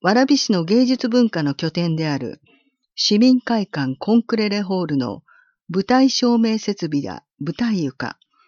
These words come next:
客席等の改修を行うリニューアル工事やピアノの更新を行い、八月から新たな装いとしたホールをお披露目するとともに、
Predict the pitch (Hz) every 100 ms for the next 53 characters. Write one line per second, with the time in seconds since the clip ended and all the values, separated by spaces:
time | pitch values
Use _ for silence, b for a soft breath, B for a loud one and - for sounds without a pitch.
0 | _ - 196 - 277 277 - 254 190 151
1 | 202 214 - 208 196 180 175 175 170 151
2 | - b b b b 180 196 226 269 262
3 | 247 220 - 214 156 139 98 - _ _
4 | _ _ 214 233 254 247 240 - 220 220
5 | - 202 196 180 - 170 165 147 - _
6 | _ _ _ _ _ _ - 196 - 254
7 | 262 - 170 143 131 - b b _ -
8 | 254 277 233 196 165 160 - 214 208 208
9 | - 190 - 180 180 214 190 147 131 -
10 | - 165 214 226 208 196 190 180 170 175
11 | 156 131 -